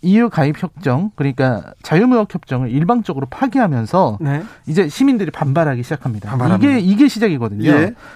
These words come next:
Speaker 1: 이천십삼 년에 일인데요.
Speaker 2: 네.
Speaker 1: 어, 그때 이게 되게 재밌는 거죠. 정부는 친러시아 성향의 독재자고
Speaker 2: 네.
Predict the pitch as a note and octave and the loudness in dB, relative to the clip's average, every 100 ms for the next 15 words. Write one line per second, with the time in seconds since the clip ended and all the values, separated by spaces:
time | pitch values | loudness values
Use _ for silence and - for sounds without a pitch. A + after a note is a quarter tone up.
0 | - C#3 E3+ F#3 - B3 A#3+ F#3+ D3 B2+ | -10 -6 -2 -2 -2 -2 0 0 0 -2
1 | G#2+ G#2+ G#2+ G3 D3 D#3+ G#3+ - - - | -4 -6 -4 -2 -2 -4 -6 -16 -20 -20
2 | - - D#3 F3 E3+ D#3 C#3 - _ A3 | -20 -6 0 2 4 2 -2 -8 _ -4
3 | G#3 - B3 A#3 G#3+ B2+ F3 G#3+ G3+ C#3+ | -2 0 0 2 -2 -2 -2 0 0 0
4 | - F3+ G3+ - D#3+ G#3+ A#3+ F#3+ B2 C#3 | -2 0 0 0 0 2 2 0 0 0
5 | A#2 - - - _ _ _ - F3 A3 | -2 -6 -20 -20 _ _ _ -4 0 2
6 | B3 C4+ C4+ C4 - D#4 C#4+ D3+ E3 A#3+ | 2 2 2 0 0 0 2 2 2 0
7 | A3+ A3+ G#3 F#3+ F#3 D3 - F#3 C#3+ A2+ | 0 0 -2 -2 -2 -4 -2 -2 0 0
8 | B2 A3+ E3 D#3 F3 | -2 -4 2 2 2